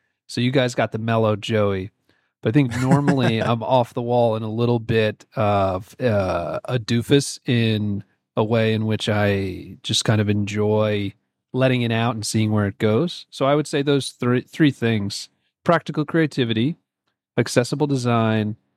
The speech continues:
Speaker 1: playful humor.
Speaker 2: I love it. This episode of Focused is brought to you by Indeed. Rapid growth for your business doesn't have to come with growing pains. When you have ambitious hiring goals, you need a partner to help you get there.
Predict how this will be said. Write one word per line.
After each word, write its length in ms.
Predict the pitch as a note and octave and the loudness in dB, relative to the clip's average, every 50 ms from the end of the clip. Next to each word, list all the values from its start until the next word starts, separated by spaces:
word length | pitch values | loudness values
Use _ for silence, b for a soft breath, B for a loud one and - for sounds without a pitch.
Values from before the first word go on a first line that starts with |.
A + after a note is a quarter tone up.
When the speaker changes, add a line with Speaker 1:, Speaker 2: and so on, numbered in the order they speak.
| _ _ _ _ _ _ | _ _ _ _ _ _
Speaker 1:
playful 540 | - - C3+ B2+ B2 A#2 - - - A2+ G#2+ | -10 -2 0 0 0 0 -2 -2 -2 -2 -2
humor. 540 | F#2+ A2+ G#2 G2+ F#2+ F2 - - - - _ _ _ _ _ _ _ _ _ _ _ _ _ _ _ - | 0 0 0 0 0 -2 -6 -12 -14 -16 _ _ _ _ _ _ _ _ _ _ _ _ _ _ _ -8
Speaker 2:
I 40 | F#2+ | -4
love 200 | F#2+ G#2+ B2 C3 | 0 0 0 0
it. 160 | A2+ - - _ _ _ _ _ _ _ _ _ - - - - - _ _ _ _ _ _ _ _ - - - - - - - - - _ _ _ _ _ _ _ _ _ _ _ _ _ _ _ _ _ _ _ _ - | -2 -8 -12 _ _ _ _ _ _ _ _ _ -14 -14 -14 -14 -20 _ _ _ _ _ _ _ _ -14 -14 -12 -12 -14 -14 -14 -16 -20 _ _ _ _ _ _ _ _ _ _ _ _ _ _ _ _ _ _ _ _ -10
This 400 | B2 C3+ F#3+ A3 - - - - | 0 4 4 4 4 0 0 -2
episode 400 | C3 A#2+ - - - - A2 G2 | 0 0 0 -4 0 0 0 0
of 60 | F#2+ | 0
Focused 480 | - - F3 F3+ - F3+ E3 - - A2 | -2 0 0 2 2 2 0 0 -4 -8
is 80 | G#2 | -8
brought 240 | - - C3+ E3 F3 - | 0 0 0 0 2 -2
to 80 | E3+ | -4
you 100 | E3+ E3 | -4 0
by 260 | C#3 C3+ B2+ B2+ B2+ | 0 2 2 2 0
Indeed. 500 | B2 A#2+ A#2 A2 G2 F#2 E2 - - G2+ _ _ _ _ _ | -2 -4 -6 -6 -8 -10 -14 -14 -18 -20 _ _ _ _ _
Rapid 320 | G2+ A#2+ D3+ D#3+ - G#3 D#3 | -2 0 0 0 0 -4 -2
growth 320 | B2+ C3+ C#3+ E3 D#3+ - | 0 0 0 0 -2 -4
for 100 | - A#2+ | -6 -4
your 160 | A2+ B2 C#3+ | 0 0 0
business 500 | D3 B2+ B2+ A#2 G#2+ G#2+ G#2+ G#2 - - _ _ - | 0 0 -2 -2 0 0 -2 -2 -2 -4 _ _ 0
doesn't 320 | A2 A#2+ C#3+ E3 C#3+ G#2+ | 0 2 2 2 -2 -2
have 180 | A2 G#2+ G#2 - | -4 -4 -4 -6
to 80 | - | -8
come 220 | - - A2+ G#2 G#2 | -6 -4 -2 -2 -2
with 120 | G2 _ | -4 _
growing 280 | - B2 B2+ A#2 G2 F2 | 0 0 2 2 0 -4
pains. 400 | - - - - - - - _ _ _ _ _ _ _ _ - | -8 -14 -16 -14 -16 -16 -18 _ _ _ _ _ _ _ _ -8
When 100 | G#2 A2 | -4 -2
you 80 | A2+ G#2+ | 0 0
have 280 | A2 B2 C3+ C#3 B2 | 2 2 2 2 2
ambitious 440 | A2+ G2+ G2 C3 C3 - F#3 - - | 0 -2 0 -2 0 0 -2 -2 0
hiring 300 | E3+ E3 D3+ C#3+ C3 B2+ | 0 2 2 0 -2 -2
goals, 320 | B2+ B2 B2 A#2+ A2+ - | 0 0 0 0 -2 -4
you 60 | G#2+ G2+ | -6 -4
need 160 | A2+ C#3 F#3+ | -2 -2 -2
a 40 | - | 0
partner 280 | - E3+ D3+ C#3 C3+ | 0 0 0 2 0
to 80 | B2 A2 | -4 -2
help 220 | - A2 G#2+ - | -2 -2 -2 -2
you 60 | A#2 | -2
get 180 | A2+ A2 F#2+ - | -2 -2 -4 -4
there. 240 | - - - _ | -8 -14 -14 _